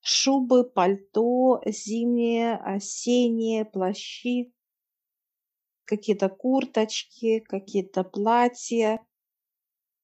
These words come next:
какие-то нижнего белья есть отделы, ну, как вот отделы какие-то, вот пижамы,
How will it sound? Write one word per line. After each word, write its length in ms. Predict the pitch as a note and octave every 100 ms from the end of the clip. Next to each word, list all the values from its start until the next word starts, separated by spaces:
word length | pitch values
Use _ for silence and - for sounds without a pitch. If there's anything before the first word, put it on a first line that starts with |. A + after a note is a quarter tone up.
| _ -
какие-то 920 | G3 F#3+ G#3 G#3 G#3 - G3 F#3+ - - _ - _
нижнего 680 | A3 A#3 C4 G#3+ A#3 A3 A3
белья 520 | G#3 A3 G#3+ G#3+ G#3+
есть 460 | G#3 G3+ G#3 G3+ G#3
отделы, 540 | G3 G3 G#3 G3+ G3
ну, 120 | A3+
как 220 | B3+ C4 B3
вот 180 | B3
отделы 520 | A#3+ A3 G#3+ A3 F3+ F3
какие-то, 600 | E3+ E3+ - F3 E3 E3+
вот 200 | F3+ -
пижамы, 720 | A3+ G#3+ A3 B3 A#3+ A3+